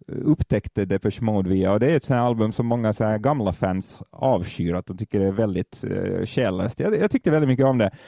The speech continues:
Det här lät ju som man skulle kunna tänka sig att Depeche Mode tjugohundrasjutton skulle låta, det vill säga, inte, inte har de ju gått och, och bytt bransch totalt. Ehm, nu har jag kanske,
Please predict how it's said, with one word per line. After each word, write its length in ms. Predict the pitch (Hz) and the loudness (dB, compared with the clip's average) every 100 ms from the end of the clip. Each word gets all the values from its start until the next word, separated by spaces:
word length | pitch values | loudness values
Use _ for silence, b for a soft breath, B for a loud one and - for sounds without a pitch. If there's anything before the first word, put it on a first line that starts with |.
| B - | B -2
Det 120 | 139 | 2
här 400 | 185 247 240 190 151 156 | 2 4 2 2 -2 -4
lät 360 | 165 240 214 - | 2 4 4 2
ju 80 | 190 | 0
som 240 | - 180 | 2 2
man 180 | 175 170 | 2 0
skulle 160 | - 175 | 0 0
kunna 240 | 180 165 | 4 4
tänka 420 | 190 196 - 101 | 2 0 0 0
sig 340 | 95 104 92 117 | 2 2 2 0
att 180 | 120 | -2
Depeche 300 | 120 - 107 - | -2 0 -2 2
Mode 260 | 117 101 90 - | 2 2 -2 -4
tjugohundrasjutton 680 | - 107 101 - 107 - 87 | 0 2 0 0 -2 0 -2
skulle 220 | - 107 | 2 2
låta, 260 | 92 80 - | 2 0 0
det 80 | 104 | 0
vill 100 | 120 | 2
säga, 160 | 139 135 | 2 2
inte, 180 | 147 | 0
inte 240 | - 147 143 | -2 -2 2
har 40 | |
de 160 | 156 160 | 2 4
ju 120 | 170 | 4
gått 300 | 165 160 - | 4 2 4
och, 260 | 135 117 110 b b b | 4 4 2 b b b
och 140 | - | -4
bytt 240 | 120 135 - | 2 2 2
bransch 480 | 123 113 110 - - | 0 2 0 -4 -4
totalt. 640 | 117 131 92 90 - - - | 0 2 0 -2 -8 -18 -4
Ehm, 460 | 110 104 107 107 101 b b | 0 2 2 0 -2 b b
nu 120 | - 156 | 2 2
har 140 | 254 | 4
jag 340 | 208 165 151 | 4 2 2
kanske, 400 | 165 165 175 151 | 0 2 2 0